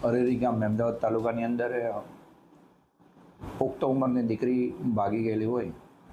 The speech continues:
ગામનો જ જેની સાથે, અ, ભાગી છે એ ગામનો જ યુવાન હોય, એટલે બે કોમ વચ્ચે વૈમનસ્ય હોય, એની રીસ રાખી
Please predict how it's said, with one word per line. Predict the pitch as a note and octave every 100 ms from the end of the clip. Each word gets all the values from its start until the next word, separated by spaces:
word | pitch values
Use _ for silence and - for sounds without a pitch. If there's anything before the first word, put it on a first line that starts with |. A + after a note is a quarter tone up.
| - - - -
ગામનો | G#2 A2 B2+ C3
જ | B2 C3 C3 C3 - - - - - A#2
જેની | G#2+ A#2+
સાથે, | B2 A#2+ A#2 A#2+ A#2+
અ, | G#2+
ભાગી | G#2+ B2 G#2 G#2 C#3 B2+
છે | - F#2 F#2 -
એ | A2
ગામનો | G#2+ G#2+ C3+ C3+
જ |
યુવાન | A#2 A#2+ G#2
હોય, | F#2+ -
એટલે | - - - - _ _ A2+
બે | A#2+ B2+ B2+ B2+ -
કોમ | C3+ C3
વચ્ચે | C3 - C3+
વૈમનસ્ય | C#3 C#3 C3 A#2 A2
હોય, | G2 G2 - - - - _ _ _ _ -
એની | A2+ B2+ C3+ B2+ G#2+
રીસ | C3 B2
રાખી | B2+ C3+ C#3+ A2